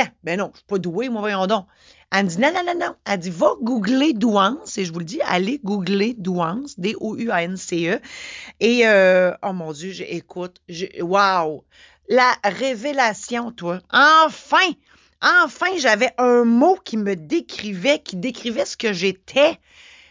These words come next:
Et c'est là, bien plus qu'avec le dossier médical, c'est là que j'ai tout compris. Que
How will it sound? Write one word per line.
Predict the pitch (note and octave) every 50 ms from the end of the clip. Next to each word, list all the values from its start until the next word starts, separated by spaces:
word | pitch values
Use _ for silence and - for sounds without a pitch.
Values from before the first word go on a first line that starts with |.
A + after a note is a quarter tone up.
| _ _ _ _
Et | G3 G#3+
c'est | F#3 - - D4+ D4
là, | C#4+ C4+ C4 D4 - - - _ _ _ _ _
bien | - A3 E4 A#4 A#4+ G#4+ D4 A#3
plus | - D4 D#4+ G4 - - -
qu'avec | - B3+ A#3 B3 A#3+
le | A#3+ A3+
dossier | G#3+ A3 G#3 - A#3
médical, | A3+ G3+ F3 - - A3 - - - - - G3
c'est | - - - D#4+ D#4+ E4 E4 D#4+
là | D4 D4+ D4 D4 D#4 D#4 E4 - - - - - - - - _
que | - A#3
j'ai | G#3+ F3 B3 A#3 -
tout | - - F4
compris. | E4+ - C4 A#3 G#3 - - - A3+ C4+ - - _ _ _ _ _ _ _ _ _ _ _ _ _ _
Que | - C#4